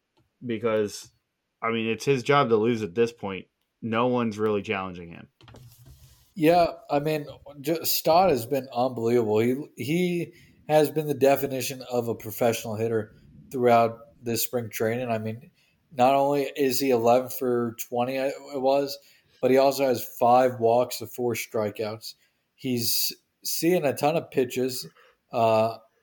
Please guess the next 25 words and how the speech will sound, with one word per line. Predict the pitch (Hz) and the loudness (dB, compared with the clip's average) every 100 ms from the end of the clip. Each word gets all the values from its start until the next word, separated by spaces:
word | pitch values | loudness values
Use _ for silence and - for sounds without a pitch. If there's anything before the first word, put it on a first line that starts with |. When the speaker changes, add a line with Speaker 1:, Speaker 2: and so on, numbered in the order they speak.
| _ _ _ _ _ - | _ _ _ _ _ -6
Speaker 2:
and | 135 | -4
he's | 147 147 | -2 -4
just | 185 - | -4 0
put, | 208 190 | 2 2
he's | 165 175 | 0 -6
putting | - 180 208 196 139 - | 0 2 2 -4 -14 -6
the | 165 | -2
bat | 131 131 131 160 156 | 0 2 4 2 2
on | 139 151 | -2 -2
the | 139 | 0
ball. | 135 208 214 | 2 4 4
When | 175 | 0
you | 156 | -2
put | 175 180 165 151 | 0 0 0 -2
the | |
bat | 156 170 | 4 4
on | 165 | 4
the | 156 | 2
ball, | 185 185 | 4 4
good | 143 151 | 4 0
things | 165 151 | 0 -4
are | 147 | -4
gonna | 151 | -2
happen. | 139 151 175 - 107 107 _ _ _ _ | -2 -2 -4 -6 -14 -16 _ _ _ _
Um, | 131 127 123 | 0 2 0